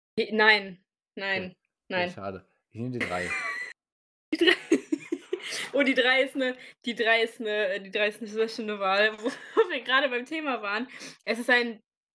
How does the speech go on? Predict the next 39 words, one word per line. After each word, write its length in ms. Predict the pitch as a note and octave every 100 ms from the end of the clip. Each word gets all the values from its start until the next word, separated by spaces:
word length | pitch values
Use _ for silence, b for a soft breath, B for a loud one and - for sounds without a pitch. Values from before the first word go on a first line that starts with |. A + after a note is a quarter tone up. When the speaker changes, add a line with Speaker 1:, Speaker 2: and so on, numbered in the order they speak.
| _
Speaker 1:
ich 160 | G3 -
glaube, 300 | F#3 A#3+ B3+
bearbeiteter 600 | A3+ A#3 A#3+ B3+ C4 B3
Screenshot, 340 | - B3 C4
vielleicht 160 | G3+ G#3+
ist 80 |
es 60 | G#3
auch 40 |
'n 60 | G3
echter 260 | F#3+ G#3 A#3+
Screenshot 480 | - B3 B3+ C4 C4 B B
vom, 300 | - - A3
äh, 360 | G#3+ A3 G3 G#3
typischen 440 | A#3+ B3+ C4 B3+
Layout 440 | A#3 A3+ G#3+ A3 A3
der 100 | A3
Seite 320 | G#3 G#3+ A3+
Urban 280 | G#3 A3 A3
Dictionary. 720 | B3 B3+ - G3+ G3 G#3+ C4+ - B B B B
Und 100 | G#3+
zwar 160 | G#3 A#3
die 60 | A#3
Erklärung 420 | A3+ C4 B3 B3
des 120 | A#3
Wortes 320 | A#3 A#3 A3
Hurensohn. 580 | E4+ D4+ G#3 F3 F3 F3 B B
Übersetzung: 640 | G3 A3+ B3 G3+ F#3 F3+ F3+
Speaker 2:
Ja. 300 | F3+ D#3+ -
Speaker 1:
Son 280 | - E4 E4+
of 140 | E4
a 40 | D#4
whore, 260 | C#4+ C4+ D4
someone 460 | - C#4+ C#4 C#4 C#4
who 60 |
doesn't 340 | B3+ B3 B3+ -
speak 280 | C4 A#3+
German. 440 | - A#3+ A3+ F#3+ F#3 B B
Leon 320 | - A#3+ C#4+ C#4
zwei, 540 | - A3+ A#3+ C4 C4